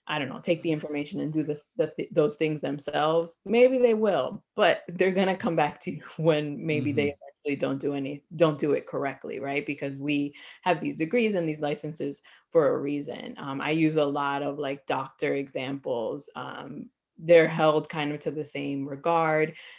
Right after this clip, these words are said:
Speaker 1: You, you wouldn't go to a cardiologist if you were having problems with your knee or your brain or things like that. So you go, you go to a subject matter expert, you go to a specialist for a reason. Um, and it's their job to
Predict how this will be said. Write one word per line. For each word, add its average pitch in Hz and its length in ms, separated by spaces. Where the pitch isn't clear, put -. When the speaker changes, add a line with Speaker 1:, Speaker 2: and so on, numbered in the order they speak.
Speaker 1:
You, 165 540
you 170 180
wouldn't 165 360
go 147 460
to 143 380
a 139 60
cardiologist 147 1000
if 139 100
you 147 100
were 143 60
having 143 280
problems 139 320
with 147 140
your 202 120
knee 220 360
or 170 60
your 185 180
brain 156 400
or 151 80
things 147 280
like 139 180
that. 131 300
So 143 240
you 175 200
go, 165 220
you 170 180
go 165 200
to 170 120
a 160 60
subject 151 440
matter 139 300
expert, - 480
you 139 120
go 139 540
to 143 400
a - 80
specialist 143 680
for 139 240
a - 160
reason. 139 680
Um, 135 340
and 170 120
it's 165 140
their 170 240
job 143 520
to 143 480